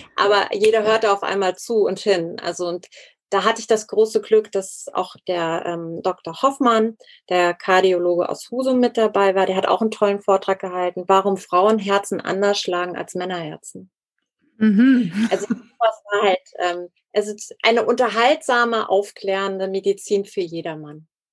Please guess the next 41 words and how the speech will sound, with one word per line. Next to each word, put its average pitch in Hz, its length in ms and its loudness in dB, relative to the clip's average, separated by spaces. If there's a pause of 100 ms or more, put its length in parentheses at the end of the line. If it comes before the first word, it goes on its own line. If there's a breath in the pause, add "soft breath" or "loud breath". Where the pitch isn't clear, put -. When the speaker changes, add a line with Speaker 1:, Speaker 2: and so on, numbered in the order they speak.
(1040 loud breath)
Speaker 2:
Und 254 180 4
das 247 140 0
Meer 208 240 4
spielte 220 360 0
da 214 200 2
auch - 120 0
eine 277 260 2
Rolle. 185 240 4
Jedenfalls 190 580 0
wird 196 120 2
es 190 80 0
auf 185 140 2
der 202 120 2
Website 208 420 2
so 196 100 0
angekündigt, 190 760 0
ne? 226 100 0
Das 185 240 0
Reizklima, 190 680 0
der 175 120 0
Strandspaziergang, 185 1000 0
die 175 140 0
Energie 180 440 0
und 180 140 -2
die 180 80 -4
Kraft, - 340 -6
die 196 60 2
man 196 180 2
am 175 140 0
Meer 180 200 0
schöpfen 190 420 -4
kann. 185 240 0
Also 185 360 0 (380 loud breath)
Meer 208 400 4
und 311 180 2
Gesundheit, 285 960 2
äh, 262 300 0
dafür 233 300 0
stehen 240 340 2
Sie, 165 180 0
oder? 240 320 0